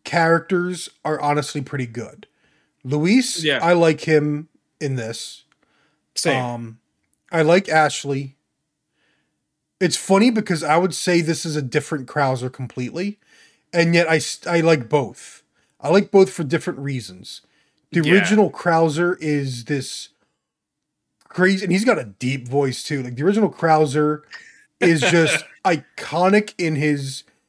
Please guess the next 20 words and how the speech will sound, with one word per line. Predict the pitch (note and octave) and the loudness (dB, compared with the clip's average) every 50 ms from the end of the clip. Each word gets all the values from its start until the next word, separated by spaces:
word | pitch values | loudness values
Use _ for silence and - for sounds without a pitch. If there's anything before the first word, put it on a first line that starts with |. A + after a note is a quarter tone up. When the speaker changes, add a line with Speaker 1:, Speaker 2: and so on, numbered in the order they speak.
| _ _ _ _ | _ _ _ _
Speaker 1:
he'd | _ - - A#3 C4 C4 | _ 2 2 2 4 6
be | C4 A#3+ G#3 | 4 4 4
generic | D3 - F3+ E3 D#3 D#3 D#3+ E3 D#3+ D3 C3+ B2 - - | 4 2 0 0 0 2 2 2 2 2 0 -2 -4 -6
if | D#3 - | -8 -4
he | C#3+ D#3 | -2 -2
were | D3 C#3+ C#3+ C#3+ C#3+ C#3 | 0 2 2 2 2 0
an | C3+ C3+ - | -2 -6 -6
eighties | D3 C#3+ C#3+ C#3+ C3+ B2+ | -6 -6 -4 -4 -6 -6
action | - - C#3 C3 B2+ - - - A#2+ A#2 | -6 -6 -4 -4 -4 -4 -6 -12 -12 -12
villain, | G#2 G#2+ A2 G2+ G2+ G#2 G2+ | -10 -10 -10 -10 -12 -14 -12
but | A2 B2+ - | -14 -12 -12
because | D3+ C3 - - F#3 A3 G#3+ | -12 -12 -2 2 2 2 4
he's | A3 G3+ D#3+ | 2 0 0
a | E3+ D#3 | -2 -2
Resident | C#3+ D3+ E3 E3 D3 D#3+ D#3+ D#3 - | 0 0 0 0 0 -2 -6 -6 -6
Evil | D#3 D3 C3 C3 B2 | -8 -10 -8 -8 -10
four | - - - B2+ B2 B2 C3 | -10 -10 -12 -10 -8 -8 -8
villain, | B2+ B2+ D3 D#3 E3+ F#3 G3 G3 G3 - _ - - - - - _ _ _ _ _ | -4 -2 -2 -2 -2 -4 -6 -6 -8 -12 _ -20 -20 -20 -20 -20 _ _ _ _ _
he | - - - - - F#3 G#3+ G#3+ | -20 -20 -18 -8 0 2 4 4
works. | F3+ D3+ C3+ B2 A#2+ A#2+ A#2+ A#2+ D#3+ B3 D4+ D4 - - - - - - - _ | 4 2 -2 -8 -10 -8 -6 -2 -2 -2 -2 -4 -10 -12 -12 -12 -14 -16 -18 _